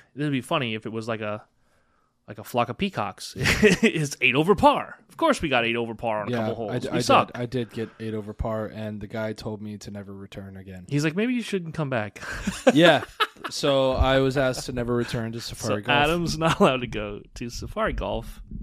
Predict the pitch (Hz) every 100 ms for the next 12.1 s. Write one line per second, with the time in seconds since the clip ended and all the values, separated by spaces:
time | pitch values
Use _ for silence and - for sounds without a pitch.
0 | - 113 113 151 202 127 214 - - -
1 | 110 110 - - 113 110 - - _ _
2 | _ _ 95 107 101 - 101 90 82 _
3 | _ _ _ _ _ _ _ _ _ _
4 | _ _ _ - 147 151 147 185 180 139
5 | 117 113 104 98 104 - - - 123 139
6 | 147 135 123 120 123 113 110 - 101 92
7 | - _ _ _ _ _ _ _ - 135
8 | 139 127 - 220 233 185 190 175 175 165
9 | 147 156 143 123 139 113 101 - 208 233
10 | 185 185 175 143 156 139 135 131 95 -
11 | - - - 160 135 131 120 113 101 -
12 | -